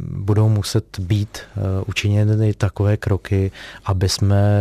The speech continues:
mm, byli schopni stabilizovat tu, tu kapli. Ale daleko větším problémem je,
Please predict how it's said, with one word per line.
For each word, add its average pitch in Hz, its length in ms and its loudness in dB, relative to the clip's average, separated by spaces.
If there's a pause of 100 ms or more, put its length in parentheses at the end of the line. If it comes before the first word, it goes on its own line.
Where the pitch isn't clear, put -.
(240)
mm, 92 340 -2
byli 95 240 2
schopni 101 720 0
stabilizovat 90 840 0 (180)
tu, 95 440 -2
tu 101 120 -2
kapli. 85 440 -2 (720)
Ale 95 360 2
daleko 104 380 2
větším 113 680 2
problémem 107 720 2
je, 101 440 2